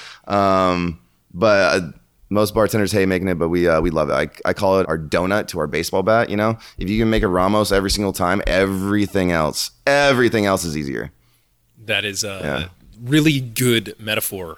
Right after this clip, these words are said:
Speaker 2: Baseball people will get it.
Speaker 1: <laughs> Yeah.
Speaker 2: Um, I'll leave it at that.
Speaker 1: Yeah.
Speaker 2: Uh, do you have any secrets? So, th-, th-, a very unpopular answer.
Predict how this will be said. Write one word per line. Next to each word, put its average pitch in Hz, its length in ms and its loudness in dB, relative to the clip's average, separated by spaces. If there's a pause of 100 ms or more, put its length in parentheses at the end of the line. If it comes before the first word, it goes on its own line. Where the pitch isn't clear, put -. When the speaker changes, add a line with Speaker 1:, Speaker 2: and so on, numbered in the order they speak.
(140)
Speaker 2:
Baseball 113 360 0
people 104 360 -4
will 98 80 -10
get 95 200 -4
it. - 160 -6
Speaker 1:
<laughs> - 200 -6
Yeah. 104 200 4
Speaker 2:
Um, 87 180 -6
I'll 101 100 -10
leave 110 160 0
it 98 60 -6
at 90 80 -10
that. 92 280 -8 (160)
Speaker 1:
Yeah. 87 220 0
Speaker 2:
Uh, 104 200 -4
do 117 160 -2
you 147 60 2
have 151 120 2
any 165 140 0
secrets? 120 580 0
So, 113 320 2
th-, 107 380 -10
th-, 110 140 -12
a 104 80 -4 (180)
very 139 320 4
unpopular 110 480 -6
answer. 107 340 -4